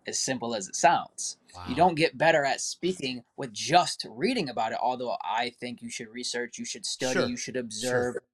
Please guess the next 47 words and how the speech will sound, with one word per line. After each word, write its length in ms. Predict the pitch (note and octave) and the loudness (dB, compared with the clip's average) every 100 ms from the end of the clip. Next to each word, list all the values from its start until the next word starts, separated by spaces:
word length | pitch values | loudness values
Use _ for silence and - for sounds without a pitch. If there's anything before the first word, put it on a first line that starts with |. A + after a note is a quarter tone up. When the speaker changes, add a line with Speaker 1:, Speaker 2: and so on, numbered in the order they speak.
| - | -10
Speaker 1:
you 60 | B2+ | -4
should 220 | C#3 G#2+ | -4 -2
get 140 | D3 | 0
in 100 | D3+ - | 0 0
those 240 | C#3+ C3 | 0 0
rooms 260 | B2 C#3 B2 | -2 -2 -4
as 120 | A2+ | -4
much 220 | A#2+ B2 | -4 -4
as 100 | A2+ | -4
possible. 540 | - D3+ D3 - A2 - _ - - | 4 4 4 0 -12 -16 _ -20 -10
You 120 | B2+ | -4
know, 220 | B2 A#2+ - _ _ - | -2 -2 -4 _ _ 4
I, 180 | C3+ D3+ | 6 6
I 80 | C#3+ | 0
compare 300 | - D3 D#3 | -2 0 2
it, 40 | |
like, 140 | C#3 C#3+ | 2 0
to 80 | C#3+ | 2
riding 220 | D3 C#3 | 2 2
a 40 | |
bike. 220 | B2+ D3+ G#3+ | 0 0 2
Yeah, 120 | E3 | -2
you, 180 | A#2+ F#3+ | -2 -6
you 120 | C3+ G3 | -6 0
can 140 | G3 | 2
look 220 | D#3+ C3 | 4 6
up 200 | G3+ F#3+ - | 6 4 0
on 140 | D3+ D3+ | 0 0
a 40 | |
YouTube 280 | E3+ A#3+ G3 | -2 -2 0
video 240 | D3 C#3 C3+ | 2 2 2
how 300 | - F#3 A3 | 6 6 6
to 180 | A#3 | 2
ride 180 | G#3 G3+ | 2 2
a 60 | G3+ | 2
bike, 360 | G#3 E3+ G2+ _ | 0 0 -2 _
Speaker 2:
Yep. 160 | C3 D3+ | -2 0
Speaker 1:
and 60 | |
that's 140 | G#3 - | -2 -4
great. 400 | D#3+ C#4+ G#2 - _ _ - | -8 -6 -6 -12 _ _ 0
Speaker 2:
Yep. 180 | D#3+ - | 0 2
Speaker 1:
However, 300 | D#3+ C4+ G3 | 0 0 -4
you 160 | G3+ | -4
must, 340 | G#3 G3+ C4 - D#3+ - | 0 2 2 -2 -16 -6
at 220 | G3 D#3+ | -6 -4
one 280 | D#3 B3 D#4 | -2 -2 -2
point 500 | - C#4+ G3 E3 - | -4 -2 -2 -6 -14